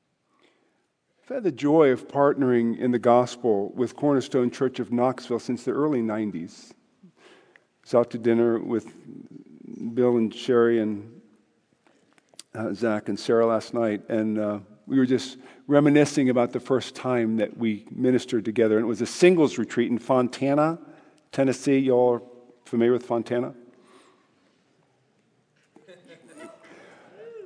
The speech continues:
Booming metropolis, and we, uh, we ministered together, and that w-, somewhere in the early nineties. So it's, it's been almost thirty years.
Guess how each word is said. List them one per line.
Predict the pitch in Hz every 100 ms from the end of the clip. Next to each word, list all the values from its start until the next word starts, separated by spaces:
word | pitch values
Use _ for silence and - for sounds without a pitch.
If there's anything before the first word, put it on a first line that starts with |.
| - 220 - - -
Booming | 117 143 151 131
metropolis, | 117 - 110 101 113 107 - -
and | 127 117 117 -
we, | 123 135 135 135 131
uh, | 123 117 110 110 110 110 -
we | 131 151
ministered | 180 180 180 - 151
together, | 147 139 131 107
and | 107 120 139
that | 160
w-, | 156 165 165
somewhere | - 220 202 175
in |
the | 151
early | - 135 127
nineties. | 117 107 107 104 95 87 - -
So | - - 135
it's, | 165 180 -
it's | 175 175
been | 180 151 131 117 - - -
almost | 170 165 139 - -
thirty | - 131 120
years. | 104 104 98 90 -